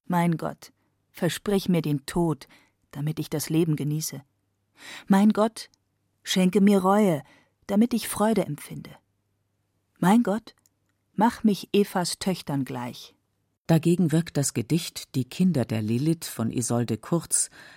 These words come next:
Speaker 2: einer Zeitgenossin des französischen Autors, sehr modern. Hier ist Lilith Adams Gefährtin, eine leichte,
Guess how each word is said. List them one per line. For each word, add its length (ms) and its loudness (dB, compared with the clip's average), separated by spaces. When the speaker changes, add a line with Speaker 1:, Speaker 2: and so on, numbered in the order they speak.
Speaker 2:
einer 220 0
Zeitgenossin 720 0
des 160 -4
französischen 680 -4
Autors, 760 -4
sehr 280 2
modern. 520 -2
Hier 260 4
ist 180 -2
Lilith 460 0
Adams 420 -2
Gefährtin, 720 0
eine 340 4
leichte, 720 0